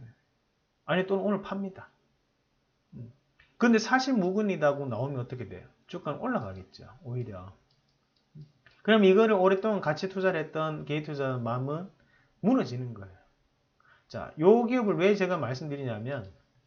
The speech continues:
지금 여기 올라오기 전까지만 한번 같이 보자고. 어, 여기 빠지기 전까지만. 그러니까 이 기업이, 자, 요런, 어제까지, 지난주까지만. 어때요?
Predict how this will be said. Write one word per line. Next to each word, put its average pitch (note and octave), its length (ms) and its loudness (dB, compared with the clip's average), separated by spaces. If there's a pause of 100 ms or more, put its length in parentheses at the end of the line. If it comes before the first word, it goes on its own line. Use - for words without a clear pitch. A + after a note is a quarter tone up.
(960)
지금 F#3 300 0
여기 G3 160 4
올라오기 G3 500 4
전까지만 F3+ 420 0
한번 A2 200 -8
같이 - 180 -20
보자고. A2 260 -16 (640)
어, B2+ 140 -10
여기 C3+ 180 -4
빠지기 F#3+ 340 2
전까지만. A#2 680 -8 (640)
그러니까 E3 200 -4
이 G#3 80 0
기업이, A#2+ 840 -2
자, - 380 -18 (300)
요런, F3+ 300 -2
어제까지, A#2+ 400 -6 (720)
지난주까지만. C3 640 -6 (260)
어때요? C#3 380 -6